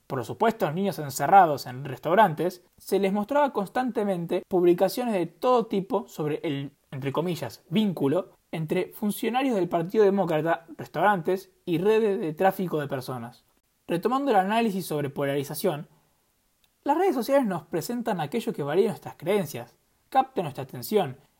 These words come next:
independientemente si esto tiene un efecto positivo o negativo. Pasar diez horas mirando una pantalla que solo muestra un reflejo de nuestras creencias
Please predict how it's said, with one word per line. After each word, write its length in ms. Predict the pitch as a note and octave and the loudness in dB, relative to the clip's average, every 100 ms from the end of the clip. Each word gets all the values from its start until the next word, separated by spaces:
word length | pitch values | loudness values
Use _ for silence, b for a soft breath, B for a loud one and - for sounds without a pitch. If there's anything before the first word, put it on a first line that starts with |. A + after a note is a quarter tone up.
| b | b
independientemente 1000 | F#3+ F3+ G3+ A#3+ C4 A#3+ C4+ C4 C#4 C#4+ | -6 -2 -2 -2 -2 -2 -4 -4 -4 -6
si 160 | - - | -8 -6
esto 240 | G#3+ G3+ | -2 -2
tiene 220 | F#3+ B3+ A#3 | -2 -2 0
un 80 | |
efecto 400 | F#3 - F#3+ F3+ | -2 0 0 0
positivo 560 | F3+ G3 A3+ D4 D4 C#4+ | -2 -4 -2 0 0 -2
o 100 | - | -4
negativo. 600 | F3 F3 D#3 C#3+ A#2+ B2+ _ _ _ | -4 -2 -2 -2 -4 -6 _ _ _
Pasar 320 | - A3 E4 | -2 2 4
diez 220 | F4+ D4 C#4 | 4 4 4
horas 160 | C4 | 2
mirando 320 | F3+ F3 G3+ | 2 4 4
una 120 | F#3 D3+ | 2 0
pantalla 520 | C3+ C3+ E3+ - C3+ | -2 2 0 -2 -12
que 100 | C3 | -8
solo 260 | - G#3 | 0 4
muestra 320 | F3 G3 - D#3+ | 4 2 0 -4
un 60 | |
reflejo 480 | D3+ C3+ G3 F#3+ D3 | -2 -2 -2 -2 -2
de 60 | C3+ | -6
nuestras 260 | B2+ C3+ - _ | -8 -16 -20 _
creencias 680 | - E3 F3 C#3 C#3+ F#3+ - | 0 2 2 0 -2 -2 -6